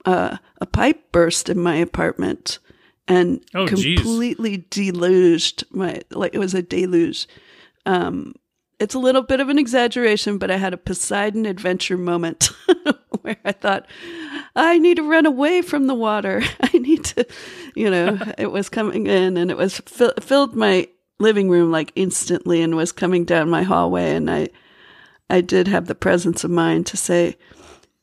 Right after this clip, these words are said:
Speaker 1: "You know how people get electrocuted in water? <laughs> You wanna
Speaker 2: Yes.
Speaker 1: stay away from that."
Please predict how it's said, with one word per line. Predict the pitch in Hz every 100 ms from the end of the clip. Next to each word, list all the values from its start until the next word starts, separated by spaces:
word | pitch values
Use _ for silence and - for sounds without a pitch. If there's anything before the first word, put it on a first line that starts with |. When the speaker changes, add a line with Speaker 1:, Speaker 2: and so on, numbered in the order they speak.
| _ _ _ _
Speaker 1:
"You | 208
know | 233 285
how | 294
people | 262 262 240
get | - 202
electrocuted | 175 180 180 208 - 220 214 226 _ -
in | 190 180
water? | 180 180 220 226 -
<laughs> | - - - - -
You | 190 311 -
wanna | 320
Speaker 2:
Yes. | 170 180 131
Speaker 1:
stay | 240 -
away | 214 233
from | - 208 208
that." | - - - - -